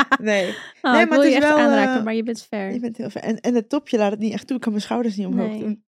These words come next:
Speaker 1: Ik zit zo.
Speaker 2: Ik heb het koud gewoon.
Speaker 1: Nee, maar dat was zeg maar wel het moment dat mijn moeder haar best deed om
Speaker 2: Ja.
Speaker 1: ons juist niet te laten merken dat, dat er iets was. En ons te laten vergeten. En dat koester ik altijd heel erg.
Speaker 2: Ja.
Speaker 1: Ehm,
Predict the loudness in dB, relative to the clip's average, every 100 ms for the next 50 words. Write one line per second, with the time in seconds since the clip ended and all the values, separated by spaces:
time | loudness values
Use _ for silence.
0 | _ -20 -20 -20 -14 -12 -12 -10 -8 -6
1 | -8 -10 -10 -10 -14 -14 -4 2 2 2
2 | 0 0 0 0 0 2 2 4 4 2
3 | 0 0 0 0 -2 0 0 2 0 0
4 | -2 -2 -4 -6 -6 -10 -6 -2 0 0
5 | 2 4 4 2 -2 -4 -4 -4 -4 -4
6 | -4 -4 -6 -8 -6 -4 -4 -6 -8 -2
7 | 2 2 0 -8 -8 -8 -8 -4 -4 -4
8 | -14 -6 -2 -2 -4 -4 -6 -6 -8 -8
9 | -10 _ _ _ _ -6 0 0 -2 -8
10 | -4 -2 -2 -4 0 2 2 2 0 0
11 | -2 -6 -6 -4 -6 -8 -14 _ _ 0
12 | 2 0 -2 -4